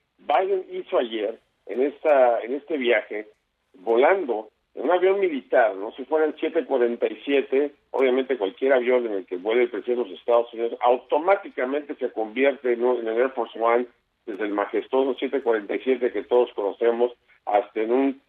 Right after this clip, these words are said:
una avioneta Cessna o un avión de Mexicana de Aviación. En cuanto el presidente de los Estados Unidos aborda, se convierte en Air Force One. Bueno, pues esta vez el Air Force One fue un C doce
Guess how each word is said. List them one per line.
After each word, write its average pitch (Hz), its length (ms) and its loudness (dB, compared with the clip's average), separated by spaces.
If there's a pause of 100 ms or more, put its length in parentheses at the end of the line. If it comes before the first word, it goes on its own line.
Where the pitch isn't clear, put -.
(100)
una 120 220 0
avioneta 117 560 0
Cessna 113 560 0 (260)
o 113 100 0
un 127 120 6
avión 131 280 2
de 123 80 2
Mexicana 110 520 -2
de 113 60 2
Aviación. 107 580 -2
En 107 100 -4
cuanto 98 240 -6
el 92 80 -6
presidente 123 600 -2
de 113 140 2
los 101 180 -6
Estados 127 300 2
Unidos 117 280 -4
aborda, 208 560 2 (320)
se 113 140 -10
convierte 139 440 -2
en 139 100 -2
Air 139 120 0
Force 123 260 -4
One. 107 200 -4
Bueno, 135 260 2
pues - 180 -10
esta 156 220 -2
vez 175 180 0
el 160 100 0
Air 165 120 6
Force 165 260 -6
One 147 240 2 (420)
fue 131 120 0
un 156 320 0
C 165 320 2 (440)
doce - 440 0